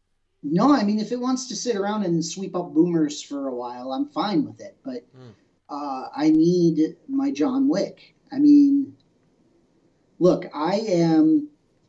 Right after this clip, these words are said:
Speaker 1: the pastiest, white, out of shape,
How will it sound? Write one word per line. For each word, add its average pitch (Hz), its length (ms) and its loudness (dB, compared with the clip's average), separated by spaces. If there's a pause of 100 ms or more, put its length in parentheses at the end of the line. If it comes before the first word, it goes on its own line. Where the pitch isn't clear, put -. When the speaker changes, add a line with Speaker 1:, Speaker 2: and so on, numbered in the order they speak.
(600)
Speaker 1:
the 196 720 -2 (640)
pastiest, 226 960 -4 (340)
white, 156 800 2 (680)
out 185 260 -2
of - 80 -8
shape, 160 520 0